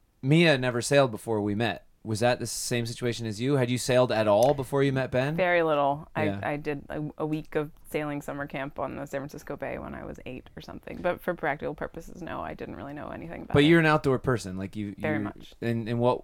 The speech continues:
Speaker 1: under, like, what circumstances?
Speaker 2: Am I an outdoor person?
Speaker 1: Yeah.
Speaker 2: Uh, I consider myself a pretty serious backpacker. I love being way out in the middle of nowhere for extended periods of time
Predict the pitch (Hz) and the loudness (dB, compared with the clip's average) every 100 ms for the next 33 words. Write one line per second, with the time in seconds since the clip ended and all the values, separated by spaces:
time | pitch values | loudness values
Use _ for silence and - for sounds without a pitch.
0 | 92 131 127 113 113 110 107 - - - | -4 0 2 4 4 2 -2 -8 -20 -20
1 | - - - - 113 110 120 104 92 92 | -18 -18 -18 -4 -2 2 0 0 -2 -4
2 | 92 104 - _ - - - - - - | -4 -10 -14 _ -20 -20 -20 -20 -20 -20
3 | _ _ _ 165 156 143 131 151 160 190 | _ _ _ -4 -2 -2 -2 -4 -4 -4
4 | 113 98 95 - _ _ 170 165 147 131 | -2 -4 -6 -16 _ _ 4 6 6 4
5 | - _ _ 160 151 147 139 - _ _ | -2 _ _ -2 0 0 -6 -14 _ _
6 | - - - 165 160 156 143 151 147 - | -20 -18 -10 -8 -6 -6 -6 -8 -10 -12
7 | - 156 151 151 143 156 156 156 156 151 | -8 -6 -6 -6 -6 -2 -2 0 -2 0
8 | 151 151 147 143 143 143 - 143 143 143 | -4 -4 -6 -4 -4 -6 -8 -10 -8 -8
9 | 139 139 - 156 160 156 151 147 151 147 | -10 -12 -12 -6 -2 0 -2 -2 -4 -4
10 | 147 147 143 156 156 151 151 - 147 147 | -6 -8 -8 -6 -6 -6 -6 -6 -6 -6
11 | - 147 160 160 160 156 151 160 180 156 | -8 -10 -10 -10 -10 -8 -10 -10 -8 -6
12 | 151 156 156 | -6 -6 -8